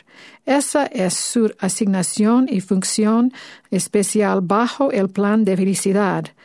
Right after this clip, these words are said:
Nutrir significa cultivar, cuidar y criar. Por lo tanto,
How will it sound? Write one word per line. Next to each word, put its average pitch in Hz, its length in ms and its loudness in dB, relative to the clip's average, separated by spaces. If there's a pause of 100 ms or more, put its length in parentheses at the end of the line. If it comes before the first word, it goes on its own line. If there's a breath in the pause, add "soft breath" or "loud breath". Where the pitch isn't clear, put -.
(400 loud breath)
Nutrir 247 520 2
significa 190 840 0
cultivar, 190 880 0
cuidar 190 520 0
y 208 120 -2
criar. 208 500 0 (540 loud breath)
Por 311 240 2
lo 254 100 4
tanto, 196 560 0